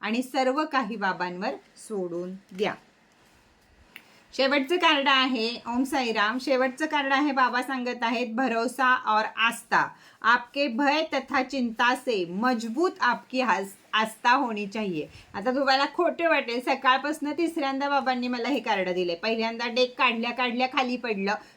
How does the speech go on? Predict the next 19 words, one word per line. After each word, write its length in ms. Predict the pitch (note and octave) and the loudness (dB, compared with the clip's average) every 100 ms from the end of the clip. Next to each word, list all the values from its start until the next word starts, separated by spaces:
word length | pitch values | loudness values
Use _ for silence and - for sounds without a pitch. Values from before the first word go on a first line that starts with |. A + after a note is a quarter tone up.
| - | -2
दुसऱ्यांदा 540 | B3 B3+ C4+ C4 C4+ | -2 0 -2 0 0
आत्ता 560 | C4+ A#3+ B3 - C4+ C4+ | 2 0 -2 -4 0 2
जेव्हा 340 | D4 C4+ C4+ | 2 2 0
मी 140 | C4 C4 | 0 0
डेक 260 | C4 B3+ | 0 0
मांडत 320 | C4 A#3+ A#3+ | -2 -2 -4
होते 200 | C#4+ B3+ | -2 -2
त्यावेळी 440 | C4 C#4+ C4 C4 C4+ | -4 0 2 2 0
पण 200 | D4+ D4 | 0 0
खाली 260 | D4 B3 | 0 0
आलं 240 | A3+ G#3 G3+ - - - | -2 -2 -4 -6 -6 -4
आणि 160 | A#3 | 0
आत्ता 260 | C4 C4 C4 | 0 0 -2
तिसऱ्यांदा 500 | C#4+ C#4 B3 A#3+ A#3 | -2 -2 -2 -2 -4
पण 200 | A#3 B3+ | -2 -2
तेच 260 | C4+ C4+ C#4 | 0 0 -2
हातात 340 | G#3 F#3 E3+ | -4 -4 -6
आलंय. 280 | D#3+ D#3 D#3 - - | -6 -8 -14 -20 -12
म्हणजे 340 | G#3+ A3 C#4 | -4 2 2